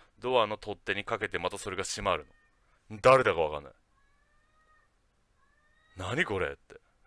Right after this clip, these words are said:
「気持ち悪い」って。「こんなんがあるからこんな話が出るんだろうに」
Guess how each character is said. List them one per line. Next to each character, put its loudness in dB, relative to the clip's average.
「気 -2
持 2
ち 4
悪 10
い」 6
っ -10
て。 -12
「こ -4
ん -12
な 2
ん -4
が 4
あ 4
る 0
か 4
ら 6
こ -6
ん -4
な 0
話 -4
が 0
出 4
る 2
ん -10
だ 4
ろ 4
う -2
に」 -2